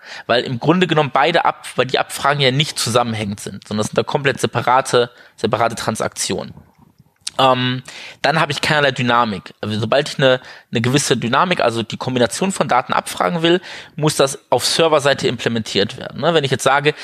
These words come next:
ich will aber mit einer Abfrage alle Kategorien und alle Produkte bekommen, muss ich dafür eine, eine, eine eigene api-Abfrage auf Serverseite bereitstellen.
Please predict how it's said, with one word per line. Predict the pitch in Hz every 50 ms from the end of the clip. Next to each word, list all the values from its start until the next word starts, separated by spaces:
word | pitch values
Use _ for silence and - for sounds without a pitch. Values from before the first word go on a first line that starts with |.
| - -
ich | - - 110 120 139
will | 196 208
aber | - - 123 123 120
mit | 120 - - -
einer | 123 123 120 - -
Abfrage | - - - - - 113 110 110 127 - -
alle | - 123 131 135
Kategorien | - - 131 123 - 139 - 120 120 117
und | -
alle | - 113 110
Produkte | - - - 113 107 139 - - 175
bekommen, | 175 175 - - 208 208 - - _ _ _ - - - - - -
muss | 135 123
ich | 131 123
dafür | - 143 127 147 - - - - 175 175 180 - - - _ _ _ _ _
eine, | - 131 123 - -
eine, | - 127 120 123
eine | 123 - 120 117 -
eigene | - 139 147 147 143 - -
api-Abfrage | 117 131 - - - - - - - - - - 98 113 123 117 123 120
auf | - - -
Serverseite | - - - - 147 143 139 123 123 120 110 -
bereitstellen. | 117 104 101 - 85 87 - - - - - - 67 -